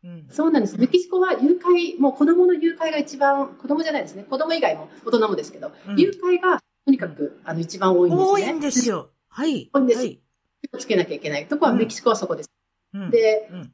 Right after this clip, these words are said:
Speaker 2: ブラジルとなるとまた違った、あの、強盗が多いんで、その辺がまた違うんですけど、メキシコはとにかく誘拐事件が多いので、
Speaker 1: うん。
Speaker 2: あの、とにかく手を、子供の手は離しちゃいけないよと、と言われて、あの、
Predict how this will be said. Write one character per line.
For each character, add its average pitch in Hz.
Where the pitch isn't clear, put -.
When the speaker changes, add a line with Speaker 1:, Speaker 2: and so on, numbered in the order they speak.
Speaker 2:
ブ 349
ラ 440
ジ 440
ル 440
と 427
な 403
る -
と 427
ま 208
た 233
違 -
っ 240
た、 220
あ 208
の、 180
強 247
盗 247
が 202
多 208
い 185
ん 156
で、 156
そ 330
の 370
辺 392
が 370
ま 359
た 359
違 294
う 277
ん 202
で -
す -
け 247
ど、 254
メ 240
キ -
シ -
コ 330
は 311
と 311
に 294
か 185
く 160
誘 170
拐 165
事 180
件 147
が 147
多 156
い 139
の 135
で、 233
Speaker 1:
う -
ん。 180
Speaker 2:
あ 165
の、 151
と 269
に 269
か 220
く 196
手 233
を、 214
子 202
供 202
の 208
手 233
は 156
離 240
し -
ち 185
ゃ -
い 160
け 170
な 180
い 190
よ 190
と、 -
と -
言 202
わ 185
れ 175
て、 -
あ 180
の、 151